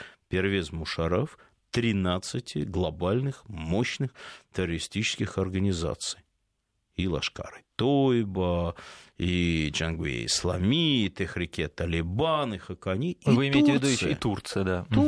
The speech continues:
Speaker 1: Турция. Ч-, а у Турции какая партия у власти? Партия справедливости и,
Speaker 2: И развития,
Speaker 1: развития.
Speaker 2: да.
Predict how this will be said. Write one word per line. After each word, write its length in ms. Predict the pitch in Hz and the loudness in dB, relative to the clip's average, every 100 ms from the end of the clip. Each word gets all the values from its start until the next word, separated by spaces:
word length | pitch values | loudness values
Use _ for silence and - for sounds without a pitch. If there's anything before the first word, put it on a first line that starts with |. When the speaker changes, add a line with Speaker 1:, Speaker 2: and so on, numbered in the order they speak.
| 113 | 6
Speaker 1:
Турция. 320 | 107 - 185 | 4 4 2
Ч-, 180 | - 156 - - - | 2 -6 -10 -18 -4
а 160 | 92 104 | 0 2
у 80 | 117 | 2
Турции 480 | 151 139 110 - 90 | 2 2 0 -2 -4
какая 840 | - 202 240 233 190 202 196 190 | 0 2 2 2 4 6 6 4
партия 600 | 185 185 180 170 - 170 | 2 4 4 4 0 0
у 80 | 165 | 2
власти? 480 | 160 160 151 - 117 | 4 4 2 -2 -6
Партия 420 | - 92 - 82 | -2 -2 -2 -4
справедливости 960 | - 90 90 82 87 135 196 208 - 202 | -4 -2 0 2 2 2 2 0 0 4
и, 40 | |
Speaker 2:
И 40 | 190 | 4
развития, 580 | 190 143 98 107 104 | 4 2 2 4 4
Speaker 1:
развития. 280 | 98 95 | 2 2
Speaker 2:
да. 60 | 92 | -2